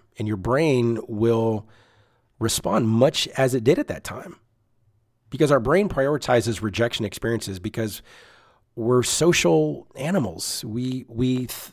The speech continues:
live and thrive in tribes. And this leads to an aspect about rejection we often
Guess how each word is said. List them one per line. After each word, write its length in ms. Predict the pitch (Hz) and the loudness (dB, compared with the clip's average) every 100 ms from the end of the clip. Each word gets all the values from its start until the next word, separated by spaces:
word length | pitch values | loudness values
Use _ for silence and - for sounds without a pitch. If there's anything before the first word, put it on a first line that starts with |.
| - | -8
live 380 | 107 139 170 147 | 2 4 4 2
and 120 | 127 | -2
thrive 720 | - 139 151 139 117 110 - | -4 -4 0 2 2 0 -4
in 160 | 117 107 | -6 -4
tribes. 680 | - 147 254 - - - - _ _ _ _ _ _ _ _ _ _ _ _ _ _ _ _ _ _ _ _ _ _ _ _ _ _ _ _ _ _ _ - _ _ _ | -4 -4 -6 -8 -10 -14 -14 _ _ _ _ _ _ _ _ _ _ _ _ _ _ _ _ _ _ _ _ _ _ _ _ _ _ _ _ _ _ _ -20 _ _ _
And 100 | 123 | 0
this 140 | 180 - | 0 2
leads 180 | 175 - | -2 2
to 100 | 143 | 4
an 60 | |
aspect 380 | 123 139 - 113 | 4 2 -2 -4
about 200 | 107 113 | -2 -4
rejection 440 | 104 92 117 - 104 | -4 0 0 0 -4
we 140 | 104 | -4
often 560 | 107 110 - 104 101 | 0 0 0 -4 -4